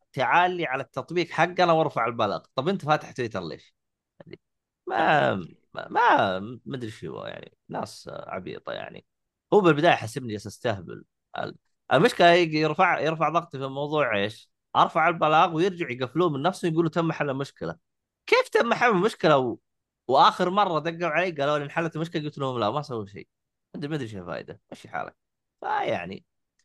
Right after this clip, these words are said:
Speaker 1: أصلا أنا ميزتي إنه ال-، ال-، ال-، الأزرق هذا أصلا أنا ما، ماني معتمد عليه، يعني، ما هو اللي ينزل عليه راتبي ولا حاجة، بس مجرد حساب لازم يكون عندك عشان الناس تحول عليها بس.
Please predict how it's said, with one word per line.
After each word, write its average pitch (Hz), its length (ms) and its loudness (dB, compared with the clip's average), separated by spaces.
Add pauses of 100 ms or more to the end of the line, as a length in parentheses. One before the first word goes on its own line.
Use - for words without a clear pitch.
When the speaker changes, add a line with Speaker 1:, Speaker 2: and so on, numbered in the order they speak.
(140)
Speaker 1:
أصلا 202 400 4
أنا 113 640 4
ميزتي 127 540 -6
إنه 110 360 -4
ال-، 90 180 -8
ال-، 73 180 -8
ال-، 73 120 -10
الأزرق 127 460 2
هذا 123 380 0
أصلا 107 380 -4
أنا 107 160 -4
ما، 113 280 -2 (140)
ماني 127 260 0
معتمد 107 420 -8
عليه، 101 160 -2
يعني، 78 440 -12 (160)
ما 107 140 2
هو 117 220 4
اللي 101 180 0
ينزل 95 280 -4
عليه 92 200 0
راتبي 90 380 -2
ولا 85 180 -4
حاجة، 87 360 -4
بس 101 280 -10
مجرد 113 420 0 (640)
حساب 107 480 4
لازم 98 240 2
يكون 87 300 -6
عندك 95 340 -4
عشان 87 240 -2
الناس 92 320 -2
تحول 82 340 -4
عليها 60 300 -4
بس. - 400 -16